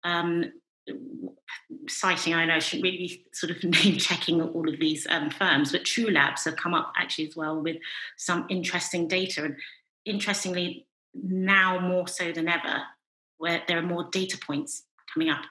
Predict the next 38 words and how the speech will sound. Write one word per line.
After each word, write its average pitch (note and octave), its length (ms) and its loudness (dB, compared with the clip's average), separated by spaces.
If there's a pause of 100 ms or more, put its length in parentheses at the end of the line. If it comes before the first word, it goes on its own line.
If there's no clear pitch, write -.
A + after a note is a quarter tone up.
E E3+ 100 0
S D3+ 160 -2
G, D#3+ 400 -4
especially - 300 -8
on C#3+ 40 -8
societal D3+ 520 -4
level, C#3 360 -4
which - 440 -4 (260)
weren't E3 240 0
there E3 160 0
before. E3 340 0
And D#3+ 160 0 (220)
one G3+ 300 2
of F#3 100 0
the F3 80 2
real, E3+ 500 0
I E3+ 60 -6
suppose, E3+ 300 -4
drawbacks - 960 -2
in D3+ 80 -4
terms F3 320 -2
of C#3 140 -6
E D#3 120 0
S D3 160 -2
G - 400 -2 (100)
that - 180 -14
people D#3 360 -8
who D3 280 -4
have D#3 200 -6
been D3+ 280 0
a - 40 -6
bit - 180 -4
more D#3+ 140 -2
resistant F#3 560 0 (600)
to E3 140 -2
adopting F#3 640 0 (460)
is D#3+ 360 0
the D#3 480 0